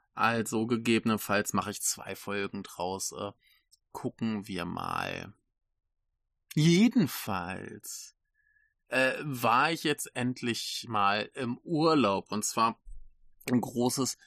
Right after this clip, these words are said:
Ding, ähm, wer ein bisschen verfolgt hat, was ich hier so Tolles in Japan erlebt habe oder nicht erlebt habe.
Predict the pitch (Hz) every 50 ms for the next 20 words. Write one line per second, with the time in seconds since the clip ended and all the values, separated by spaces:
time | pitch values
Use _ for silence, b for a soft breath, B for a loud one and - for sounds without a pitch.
0 | b b b b b b b 147 131 117 127 127 135 143 143 139 131 85 120 127
1 | 123 120 117 117 117 120 120 123 120 _ _ _ _ - 254 262 185 131 120 113
2 | 123 123 123 127 117 127 123 - - - 123 120 117 110 - 120 117 - - 123
3 | 123 - - 147 139 - - 123 - - 131 - - 131 123 117 110 107 - -
4 | 113 110 113 113 - - 98 101 107 104 101 98 95 - - 95 98 - 98 95
5 | 110 120 - - 113 104 101 - 87 98 110 123 - - - 113 110 110 113 -
6 | - - 107 107 107 110 -